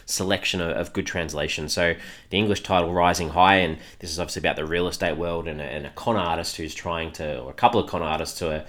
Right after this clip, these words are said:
uh, using real estate, um, to, to build their way, uh, into quite a lot of, uh, money and success, I guess. So in German, the, the actual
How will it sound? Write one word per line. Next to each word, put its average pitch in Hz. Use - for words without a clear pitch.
uh, 80
using 85
real 85
estate, 80
um, 76
to, 78
to -
build 82
their 82
way, 80
uh, 76
into 80
quite 113
a 107
lot 98
of, 85
uh, 78
money 82
and 69
success, -
I 80
guess. 67
So 87
in 110
German, 95
the, 82
the 64
actual 82